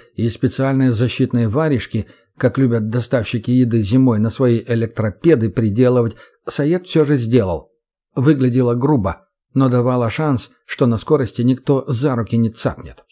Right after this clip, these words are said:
Я поблагодарил, искренне и еще более искренне порекомендовал им все же отправиться в лагерь М Ч С и сопричастных.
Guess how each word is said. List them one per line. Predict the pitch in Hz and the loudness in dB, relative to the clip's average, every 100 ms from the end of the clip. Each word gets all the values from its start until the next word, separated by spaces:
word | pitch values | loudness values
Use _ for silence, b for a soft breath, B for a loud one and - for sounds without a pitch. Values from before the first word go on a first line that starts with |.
| _ _ | _ _
Я | 139 147 | -2 0
поблагодарил, | 147 156 147 156 147 143 120 90 - _ - | 0 0 0 0 0 0 -2 -4 -10 _ -4
искренне | 170 - 143 123 110 - _ - | -2 -2 0 0 0 -4 _ 0
и | 127 | 0
еще | 117 - 143 | 2 0 0
более | 113 160 139 127 | 2 2 2 2
искренне | - - 151 143 - 131 127 127 120 | -2 -4 -4 -4 0 2 4 2 0
порекомендовал | - 123 123 127 131 117 123 135 147 147 | -2 -2 0 2 4 2 0 0 -2 -2
им | 151 139 131 | 0 0 -2
все | - - 127 | -6 -4 -2
же | 131 | -2
отправиться | 123 - 147 139 135 - | -4 -2 0 0 -2 -4
в | 127 | -2
лагерь | 135 127 127 | 0 0 -2
М | 135 135 | 0 -2
Ч | - 131 113 | 0 0 -2
С | - - | -6 -8
и | 117 | -6
сопричастных. | 123 131 120 104 87 - - | -4 -2 -2 -4 -6 -12 -20